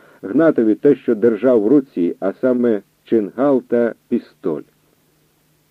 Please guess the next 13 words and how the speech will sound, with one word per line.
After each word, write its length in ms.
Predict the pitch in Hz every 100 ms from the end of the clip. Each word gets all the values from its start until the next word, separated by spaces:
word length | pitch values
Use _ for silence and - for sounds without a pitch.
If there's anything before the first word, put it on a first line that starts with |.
| _ 110
Не 140 | 127
стямившись 680 | - - 117 107 95 104 -
від 140 | 95
щастя, 600 | - _ 135 117 _ 95 - _ _ _ _
хлопець 460 | - 143 151 120 110
ухопив 400 | - 107 120 92
зброю 360 | 90 160 156
і 40 | 135
почав 440 | 123 - 143 127
її 300 | 113 113 123
розглядати. 760 | 117 92 87 104 85 78 - - _ _ _ _ _ _ -
Колодочка 680 | 107 107 139 127 127 -
й 100 | 110